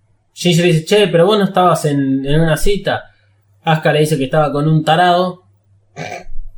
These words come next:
Como es Asuka, Asuka no va a salir con ningún chico. Claramente esto es... Sí, sí, sí. Si aceptó la invitación de Hikari fue, bueno, para hacer algo, para aprovecharse de algún hombre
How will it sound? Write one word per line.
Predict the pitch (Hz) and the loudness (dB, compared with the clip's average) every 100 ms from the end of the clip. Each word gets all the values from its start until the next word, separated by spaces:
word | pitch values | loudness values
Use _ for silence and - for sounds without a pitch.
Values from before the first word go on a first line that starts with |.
| - - - - - - - - | -10 -10 -8 -6 -6 0 2 2
Como | - 117 | 0 -2
es | 127 | 0
Asuka, | 156 143 147 | 0 0 -4
Asuka | - 127 - | -8 -12 -8
no | 120 135 | -2 0
va | 139 | 0
a | |
salir | 135 120 117 | -2 -8 -6
con | 117 | -6
ningún | 120 127 127 | -4 0 0
chico. | 127 131 127 - _ - | 0 -4 -4 -12 _ -4
Claramente | 151 151 151 139 131 131 127 123 110 | 0 2 2 2 0 0 -2 -4 -8
esto | 104 101 92 | -10 -14 -14
es... | 101 - - _ _ _ _ _ | -16 -18 -20 _ _ _ _ _
Sí, | - 113 | -20 -18
sí, | - - | -16 -8
sí. | 135 131 - - - - | -2 -2 -2 -18 -20 -20
Si | - 156 | -2 0
aceptó | 147 156 - 208 | 2 0 2 2
la | 208 | 4
invitación | 175 160 147 165 175 | 4 2 0 0 0
de | 160 | 0
Hikari | 190 196 185 165 | -2 0 2 2
fue, | - 156 | 2 2
bueno, | 151 147 127 | 2 2 0
para | 131 131 | -2 -2
hacer | - 175 | 0 2
algo, | 185 190 165 | 4 2 2
para | 147 | 0
aprovecharse | 131 131 160 156 165 | -2 -2 -2 0 0
de | |
algún | 151 156 | 2 2
hombre | 165 170 170 175 170 | 0 2 4 4 2